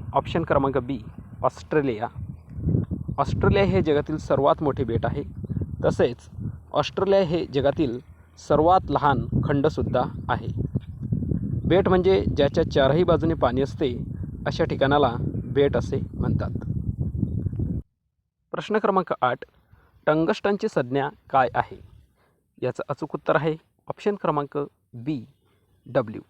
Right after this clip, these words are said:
म्हणजे टंगस्टनची संज्ञा डब्ल्यू आहे, ज्याला वुल्फ्रॅम म्हणतात. ऑप्शन क्रमांक ए, एच ही हायड्रोजनची संज्ञा आहे.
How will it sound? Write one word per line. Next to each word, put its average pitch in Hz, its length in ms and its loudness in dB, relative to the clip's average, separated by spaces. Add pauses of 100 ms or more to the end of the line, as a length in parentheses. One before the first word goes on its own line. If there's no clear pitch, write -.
(640)
म्हणजे 127 360 -4 (160)
टंगस्टनची 180 600 -4
संज्ञा 131 340 -2 (540)
डब्ल्यू 135 420 0 (140)
आहे, 120 240 -4 (260)
ज्याला 131 280 4 (140)
वुल्फ्रॅम 151 540 0
म्हणतात. 107 280 -6 (1300)
ऑप्शन 208 280 2
क्रमांक 202 440 0
ए, 139 180 0 (520)
एच 165 400 2
ही 151 140 -2
हायड्रोजनची 143 600 0
संज्ञा 117 340 -4
आहे. - 460 -10